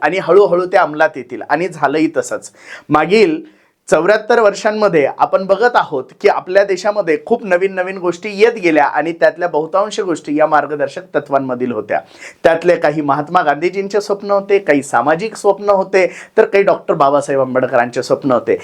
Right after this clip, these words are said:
आणि समान नागरी कायद्याच्या माध्यमातून ते स्वप्न येणाऱ्या काळामध्ये भारतीय जनता पक्ष असो किंवा येणारा कुठलाही सत्ताधारी पक्ष असो त्यांनी ते पूर्ण करावं हीच आपल्या सर्व भारतीयांची माफक अपेक्षा.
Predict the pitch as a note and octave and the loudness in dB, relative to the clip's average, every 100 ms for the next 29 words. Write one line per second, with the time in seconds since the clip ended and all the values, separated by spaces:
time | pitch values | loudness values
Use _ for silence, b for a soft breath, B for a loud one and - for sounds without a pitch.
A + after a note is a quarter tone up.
0 | B - D3 D#3+ D#3 F3 F#3+ F#3 F#3+ F#3 | B 0 0 2 2 2 2 2 2 4
1 | F3+ G3 G3 G3 G3 A3+ G#3+ G3 D3+ - | 2 2 2 0 2 2 2 -2 -6 -8
2 | b b F3 F3+ F#3+ F#3+ G3+ D#3 A#2+ B | b b 0 0 0 -2 0 0 0 B
3 | - C3+ D3+ F3+ F#3+ F#3 F#3 G#3 F#3 C#3 | -2 0 2 2 2 4 4 4 2 2
4 | C#3+ B2+ A#2+ B2+ - G3+ G3 F#3 F#3+ F#3 | 0 -2 -6 -4 2 2 2 2 0 -2
5 | E3+ - A3 G3 D#3 C#3 C#3 F3 F#3+ F3 | -8 2 2 4 2 2 0 2 2 4
6 | D3+ E3 E3 E3 C#3+ E3 F3+ F3 - F3 | 2 4 2 -2 -4 -2 0 -2 0 0
7 | F3 F#3 F#3 - G#3 G3+ D#3 D3 B B | 2 0 -2 2 2 4 0 0 B B
8 | D3+ E3 G3 G3+ G3+ A3+ B3 A#3 F3+ D#3+ | 2 2 2 2 4 4 4 2 2 4
9 | D3 D3 B _ G3 G#3+ - D#3+ E3 D#3+ | 4 2 B _ 0 2 2 0 2 0
10 | - E3+ F#3+ D#3+ D#3 E3 F3+ D#3+ A#3 G#3+ | 2 0 2 0 -4 2 2 2 -6 -2
11 | C#3 C#3+ C3+ C3+ A#2+ A2+ - | -2 -2 -4 -2 -4 -4 -6